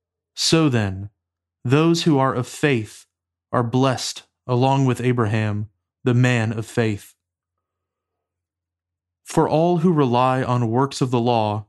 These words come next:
are under a curse. For it is written,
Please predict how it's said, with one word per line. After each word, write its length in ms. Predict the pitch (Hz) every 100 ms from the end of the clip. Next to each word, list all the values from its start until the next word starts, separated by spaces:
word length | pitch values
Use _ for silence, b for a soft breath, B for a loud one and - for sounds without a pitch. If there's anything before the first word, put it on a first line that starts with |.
| _ _
are 140 | 127 131
under 280 | 139 135
a 60 | 123
curse. 600 | - 160 113 - - - _ _ _ _ _ _ _ -
For 100 | 135
it 120 | 147
is 160 | 139 123
written, 380 | 151 131 117